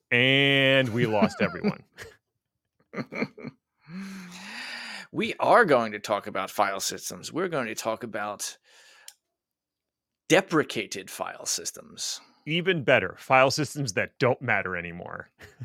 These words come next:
Speaker 2: Or do they?
Speaker 1: I mean, I'll, I'll caution the re-, the listener.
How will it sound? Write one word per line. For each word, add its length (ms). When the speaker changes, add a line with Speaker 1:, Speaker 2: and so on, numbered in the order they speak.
Speaker 2:
Or 220
do 260
they? 300
Speaker 1:
I 80
mean, 320
I'll, 280
I'll 100
caution 460
the 100
re-, 240
the 160
listener. 600